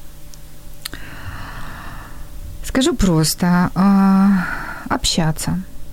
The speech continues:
Много общаться с ребенком,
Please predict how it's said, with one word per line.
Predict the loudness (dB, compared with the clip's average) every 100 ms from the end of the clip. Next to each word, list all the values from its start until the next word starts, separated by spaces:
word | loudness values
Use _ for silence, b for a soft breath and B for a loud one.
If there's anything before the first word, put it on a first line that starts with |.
| -6 -8 -8 -10 -10 2
Много | 4 6 6 4 2
общаться | 0 -2 -2 -4 -8
с | -2
ребенком, | 2 2 2 2 4